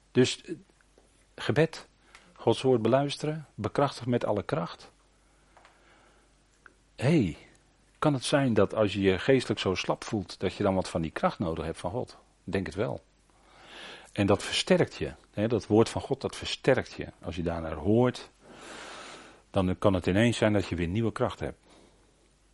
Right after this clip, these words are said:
En, eh, dat zegt Jezaja ook, daar moet ik dan aan denken als ik dat zo zeg. Zij die de Heer verwachten,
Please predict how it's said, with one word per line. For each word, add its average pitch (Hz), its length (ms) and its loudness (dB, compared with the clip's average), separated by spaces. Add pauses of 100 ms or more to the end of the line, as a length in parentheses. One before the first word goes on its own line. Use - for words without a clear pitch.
(960)
En, 90 240 2
eh, 87 160 2
dat 92 200 2
zegt - 200 4
Jezaja 95 440 4
ook, 87 140 2
daar 90 80 -4
moet 87 100 -2
ik 85 60 -10
dan 87 140 0
aan 80 120 0
denken 95 300 2
als 95 100 0
ik 101 100 -2
dat 90 140 0
zo 87 160 -2
zeg. 95 400 -4 (840)
Zij 104 260 6
die 95 160 4
de 85 60 4
Heer 143 320 6
verwachten, 139 680 0